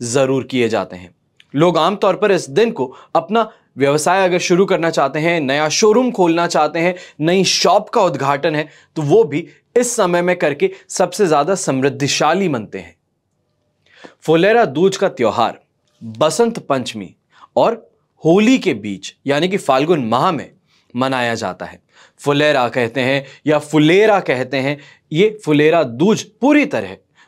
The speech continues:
दोष मुक्त दिन है और इस दिन का हर क्षण शुभ है। कोई भी समय में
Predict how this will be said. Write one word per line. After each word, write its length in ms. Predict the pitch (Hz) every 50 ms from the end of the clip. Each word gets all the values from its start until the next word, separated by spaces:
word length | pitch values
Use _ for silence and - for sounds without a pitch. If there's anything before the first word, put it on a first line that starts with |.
| _ -
दोष 300 | 135 151 180 202 - -
मुक्त 360 | 151 120 127 170 170 - -
दिन 220 | 131 117 127 117 107
है 120 | 113 113 - - - -
और 140 | 131 135 160
इस 100 | 190 175
दिन 200 | 165 190 233 226
का 160 | - - 110 95
हर 180 | - 220 240
क्षण 300 | 247 233 - - 131 101 - - _ _ _ -
शुभ 320 | - - - 180 170 139 120
है। 280 | 117 104 87 69 _ _ _ - - _ _ -
कोई 240 | - 214 233 226 190 147
भी 300 | 117 107 143 220 269 262
समय 340 | - - 180 147 143 147 151
में 160 | 156 170